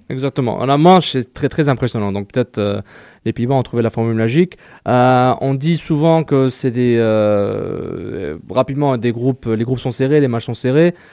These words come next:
Euh, <laughs> le, le Cameroun aurait été, euh, sous suspi-, euh, on l'a mis, le Cameroun en, euh,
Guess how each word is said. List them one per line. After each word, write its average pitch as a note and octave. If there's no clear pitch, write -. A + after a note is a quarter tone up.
Euh, G2+
<laughs> -
le, C3
le C3+
Cameroun D#3+
aurait C3
été, C#3
euh, A#2+
sous -
suspi-, D3+
euh, C#3
on -
l'a C#3
mis, D#3+
le D#3
Cameroun C#3+
en, A2
euh, G2